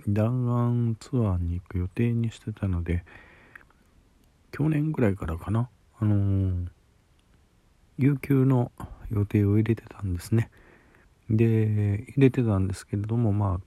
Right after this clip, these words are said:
こういう状況ですので、自動的に有給が割り当てられたということで、今日は、えー、ちょっと街の散歩、気分転換にしてきました。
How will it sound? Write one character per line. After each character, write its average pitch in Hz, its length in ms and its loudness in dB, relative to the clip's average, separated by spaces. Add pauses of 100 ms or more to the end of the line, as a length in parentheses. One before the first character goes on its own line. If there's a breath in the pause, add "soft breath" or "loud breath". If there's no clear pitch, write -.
こ 117 160 0
う 113 80 4
い 113 80 2
う 107 80 0
状 107 160 0
況 104 240 4
で 98 100 2
す 95 160 -4
の 92 160 0
で、 101 160 0 (300)
自 113 240 0
動 107 180 4
的 98 240 -2
に 107 260 -2
有 104 140 0
給 92 200 0
が 90 140 2
割 92 220 0
り 101 60 0
当 98 80 -2
て 101 140 -2
ら 95 120 0
れ 87 60 -2
た 80 180 -8 (380)
と 113 80 2
い 110 80 4
う 101 60 0
こ 101 100 0
と - 100 -10
で、 98 160 -2 (1120)
今 113 200 4
日 98 40 6
は、 107 200 2 (640 loud breath)
え 82 420 0
ー、 80 80 -8
ち - 120 -8
ょ - 20 -2
っ - 20 -8
と - 140 -4
街 98 300 -2
の 117 100 2
散 113 260 -4
歩、 - 300 -2 (580 loud breath)
気 - 80 -4
分 110 200 4
転 113 160 -2 (100)
換 87 160 -2
に 80 240 -2
し - 100 -20
て 98 140 -4
き 104 100 -8
ま 95 100 -4
し - 100 -14
た。 - 180 -10